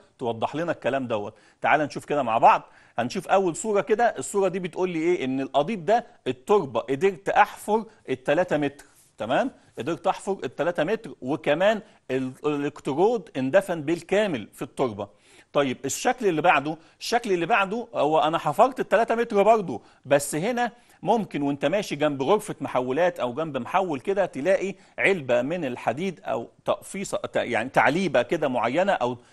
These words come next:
آه، آه، سطح معين كده، صندوق محطوط جنب المحول ده بيبقى مغطي بيه طرف الالكترودات، وده بنبقى للاستدلال على مكانه، يعني عشان ابقى عارف مكان الكترود التقريض، لان انا كل فتره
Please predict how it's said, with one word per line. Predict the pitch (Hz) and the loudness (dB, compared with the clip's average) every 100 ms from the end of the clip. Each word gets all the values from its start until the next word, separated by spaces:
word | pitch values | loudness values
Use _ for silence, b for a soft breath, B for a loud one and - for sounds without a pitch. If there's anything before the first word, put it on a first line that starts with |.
| B B | B B
آه، | 117 117 117 - | -4 -4 -4 -8
آه، | 110 - 120 - | -12 -8 -8 -4
سطح | - 185 - - 127 | 2 2 2 -8 -6
معين | 127 123 180 131 | 0 2 2 0
كده، | 120 175 | -2 -4
صندوق | 170 123 131 226 - B B | -4 -4 0 -2 -2 B B
محطوط | 135 139 - 214 196 | -2 -2 -2 -8 -4
جنب | 139 196 156 | 0 0 0
المحول | 131 131 202 226 240 147 | -4 0 0 0 -2 0
ده | 180 | 2
بيبقى | 196 151 202 - 165 | 2 2 0 2 -2
مغطي | 160 135 214 - 160 | 0 4 2 2 -6
بيه | 156 226 - b b b - | -4 -6 -8 b b b 0
طرف | 190 202 - | 2 2 0
الالكترودات، | 135 135 135 147 139 156 220 - | -6 -6 -6 -4 0 2 2 0
وده | 127 139 196 | -2 2 2
بنبقى | 143 147 190 - 185 b b | 0 -6 -4 -2 -2 b b
للاستدلال | 123 135 147 - - 127 131 175 185 151 | -6 -4 -6 -6 -8 -6 0 2 2 2
على | 120 135 | 2 2
مكانه، | 139 151 165 113 107 | -2 -2 -2 -2 -4
يعني | 104 107 | -4 -2
عشان | 110 107 | -2 -2
ابقى | - - 123 | -4 -2 2
عارف | 165 143 - | 2 2 -4
مكان | 113 170 160 | -6 -4 -6
الكترود | 120 117 135 156 | -10 -10 -8 -8
التقريض، | 151 120 110 165 180 | -8 -8 -6 -6 -8
لان | 147 113 | -10 -8
انا | 131 131 | -8 -6
كل | 175 185 127 113 110 b b | -4 -4 -4 -8 -10 b b
فتره | - 185 - 196 | -2 -2 0 -2